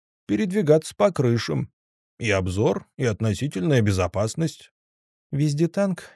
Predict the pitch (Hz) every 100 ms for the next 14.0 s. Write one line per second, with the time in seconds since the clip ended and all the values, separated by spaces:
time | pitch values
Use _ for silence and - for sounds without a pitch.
0 | - 143 131 131 127 123 127 - 139 -
1 | 170 190 - - 98 110 175 196 - 185
2 | 160 - 165 135 170 196 143 147 - _
3 | _ _ _ _ 135 139 139 - 190 165
4 | 156 - 131 131 113 107 101 147 185 151
5 | 131 120 101 - 127 127 110 107 104 90
6 | 95 95 120 143 113 - 107 101 104 110
7 | 104 85 98 95 - _ _ - 139 131
8 | - - 196 - 151 160 165 165 156 -
9 | 165 147 123 110 107 104 104 92 _ _
10 | _ _ 208 196 175 180 170 139 - 160
11 | 156 156 160 139 135 123 147 139 151 135
12 | - 139 143 151 143 120 110 117 113 123
13 | 120 107 117 139 165 208 165 123 110 104